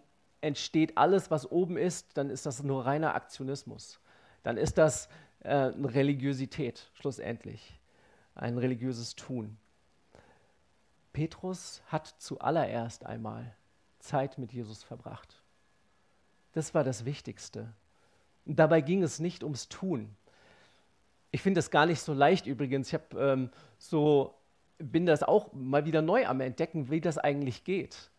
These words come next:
Wie geht es eigentlich, Zeit mit Gott zu verbringen, ohne etwas zu tun?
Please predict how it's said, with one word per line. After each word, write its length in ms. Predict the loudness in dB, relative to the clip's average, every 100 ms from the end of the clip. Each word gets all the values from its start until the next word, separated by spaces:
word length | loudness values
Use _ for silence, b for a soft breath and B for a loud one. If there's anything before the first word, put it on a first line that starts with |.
| B -20 B
Wie 180 | -2 0
geht 200 | 0 -2
es 180 | 0
eigentlich, 540 | 4 4 4 -2 -4 -6
Zeit 600 | -4 0 2 0 -2 -8 B B
mit 220 | -4 -2
Gott 220 | -2 -2
zu 160 | -4 -8
verbringen, 680 | 0 -2 0 -2 0 -2 -4
ohne 360 | 0 0 0
etwas 360 | -2 -4 -8 -8
zu 140 | -12
tun? 480 | -12 -10 -8 -8 -10